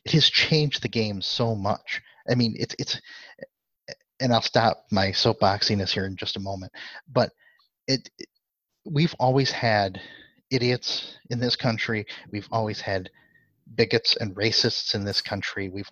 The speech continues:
always had, uh, people with opinions that are so stupid that you lose brain cells when you hear them. It's just that with social media, their voices are amplified.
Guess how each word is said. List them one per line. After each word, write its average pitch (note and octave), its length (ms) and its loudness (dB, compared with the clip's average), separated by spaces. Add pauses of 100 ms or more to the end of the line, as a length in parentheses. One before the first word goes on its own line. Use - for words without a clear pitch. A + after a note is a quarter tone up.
(120)
always A2+ 380 0
had, G2 560 0 (680)
uh, G2 140 4
people A#2 360 4
with G2+ 240 2
opinions A2+ 500 6
that F#2+ 80 4
are F#2+ 100 4
so - 260 8
stupid - 880 2
that G2 380 4 (300)
you A2 260 4
lose G#2 260 2
brain G2+ 260 2
cells G2+ 320 4
when G#2 120 2
you F#2+ 100 0
hear G#2+ 260 4
them. C#3 240 4 (400)
It's - 140 4
just - 280 6
that A2+ 140 4 (200)
with A2+ 100 2
social A2+ 380 4
media, G2 580 4 (1040)
their B2 180 8
voices A2 440 4
are G#2 140 4
amplified. - 640 -2